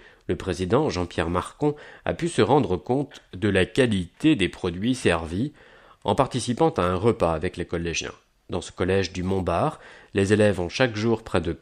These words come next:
quarante pour cent de produits locaux sur leur plateau repas.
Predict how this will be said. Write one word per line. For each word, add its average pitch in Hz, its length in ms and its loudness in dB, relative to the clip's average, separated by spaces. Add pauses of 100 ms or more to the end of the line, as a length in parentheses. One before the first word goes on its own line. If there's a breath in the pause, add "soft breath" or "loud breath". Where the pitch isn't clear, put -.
quarante 139 400 2
pour - 220 -4
cent 160 160 0
de 107 100 0
produits 80 480 -6
locaux 120 460 0
sur 160 200 0
leur 139 220 0
plateau 98 320 0
repas. - 400 -6